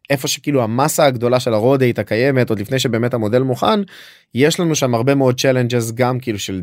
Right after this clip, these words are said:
data cleansing, filtering, כל העולם הזה של scoping, מה שאמרת,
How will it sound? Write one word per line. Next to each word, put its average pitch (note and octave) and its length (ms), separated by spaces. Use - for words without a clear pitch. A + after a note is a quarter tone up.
data C#3 340
cleansing, B2+ 680
filtering, B2 720
כל C#3+ 200
העולם C#3 260
הזה B2+ 140
של A#2+ 140
scoping, C#3+ 640
מה A#2+ 160
שאמרת, B2+ 400